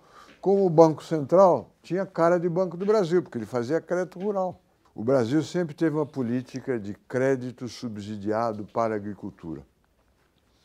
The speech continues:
Desde sempre, eu não me lembro o início. É, ah, X por cento dos depósitos à vista,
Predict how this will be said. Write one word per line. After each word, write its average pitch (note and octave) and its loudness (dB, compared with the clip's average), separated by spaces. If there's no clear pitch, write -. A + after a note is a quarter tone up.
Desde B2+ 4
sempre, - -12
eu G1+ -18
não E2 -14
me E2 -12
lembro D#2 -12
o D2 -16
início. E2 -12
É, A#2 -6
ah, F2 -6
X F3+ 0
por D3+ -2
cento D3+ -2
dos A#2 -6
depósitos A#2 -2
à G2 -6
vista, C#3 -6